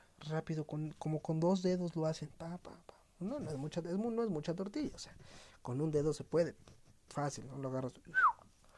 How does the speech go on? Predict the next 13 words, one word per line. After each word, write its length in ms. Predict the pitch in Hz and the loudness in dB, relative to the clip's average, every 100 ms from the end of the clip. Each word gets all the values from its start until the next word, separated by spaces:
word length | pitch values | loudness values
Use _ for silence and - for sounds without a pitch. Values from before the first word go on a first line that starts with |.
| - - - - - - | -20 -20 -20 -20 -20 -12
Entonces, 460 | 165 175 170 180 - _ _ _ _ _ _ _ _ _ _ _ _ - | -6 -4 -2 -4 -6 _ _ _ _ _ _ _ _ _ _ _ _ -12
imagínense 440 | 147 160 175 170 | -8 -6 -6 -8
esta 160 | 170 175 | -6 -6
tortilla 520 | - 151 170 160 165 | -8 -10 -8 -4 -4
grasosita, 880 | 156 135 - 127 - 143 139 - - _ _ _ _ _ _ _ | -4 -6 -8 -10 -10 -10 -10 -14 -20 _ _ _ _ _ _ _
¿no? 200 | 143 156 - _ _ _ - | -8 -8 -10 _ _ _ -6
Y 60 | |
después 320 | 143 - 165 | -6 -4 -4
imagínense 680 | 160 139 131 156 156 156 170 196 _ _ _ | -2 -4 -4 -4 -4 -4 -6 -6 _ _ _
la 80 | 139 | -8
tablita 400 | - 139 151 156 | -4 -4 -4 -4
esta 220 | 151 156 | -4 -4
redonda, 580 | 143 127 135 139 147 156 | -4 -4 -4 -4 -6 -8